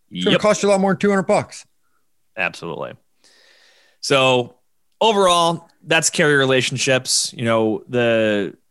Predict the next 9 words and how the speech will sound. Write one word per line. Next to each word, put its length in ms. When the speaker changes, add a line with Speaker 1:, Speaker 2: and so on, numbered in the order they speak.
Speaker 2:
the 160
big 240
takeaway, 800
it's 220
a 60
very, 400
very, 220
very 180
important. 480